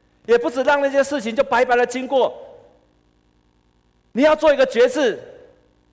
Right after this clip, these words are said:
每一件发生的事没有一个偶然的经过的。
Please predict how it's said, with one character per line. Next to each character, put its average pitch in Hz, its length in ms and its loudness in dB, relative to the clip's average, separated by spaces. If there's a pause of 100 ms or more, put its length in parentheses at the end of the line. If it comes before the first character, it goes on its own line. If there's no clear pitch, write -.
(420)
每 269 240 2
一 - 20 -2
件 311 220 2
发 294 180 2
生 294 100 2
的 269 120 0
事 269 180 -4
没 240 220 -2
有 349 140 4
一 294 40 0
个 277 80 0
偶 220 200 0
然 208 120 2
的 226 80 -4
经 240 240 -10
过 233 160 0
的。 156 180 -2